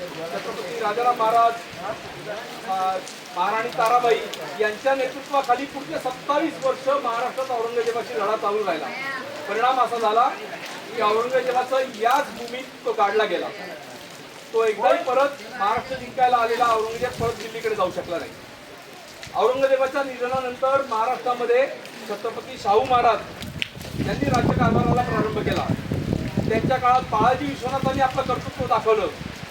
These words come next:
दिल्लीपर्यंत धडक मारली. त्यांचा मुलगा म्हणजे थोरले बाजीराव पेशवे यांनी सुद्धा उत्तर भारतामध्ये मराठा साम्राज्याचा विस्तार सुरू केला. मग माळवा बुंदेलखंडात गेले आणि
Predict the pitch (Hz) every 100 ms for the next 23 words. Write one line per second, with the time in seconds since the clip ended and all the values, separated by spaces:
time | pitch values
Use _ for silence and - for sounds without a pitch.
0 | - 226 277 277 285 262 262 262 247 233
1 | 214 139 - - - - - 226 233 285
2 | 277 277 269 233 220 247 240 202 214 254
3 | 262 240 220 233 233 202 - 214 262 -
4 | - - - - - - 202 214 240 320
5 | 277 254 262 285 277 - 294 262 240 233
6 | 247 233 240 277 294 - - - 196 240
7 | 233 247 233 233 240 240 247 226 208 240
8 | 226 - 220 214 214 180 - - - -
9 | - 190 202 208 247 262 254 262 - 226
10 | 254 254 247 214 165 - - - 196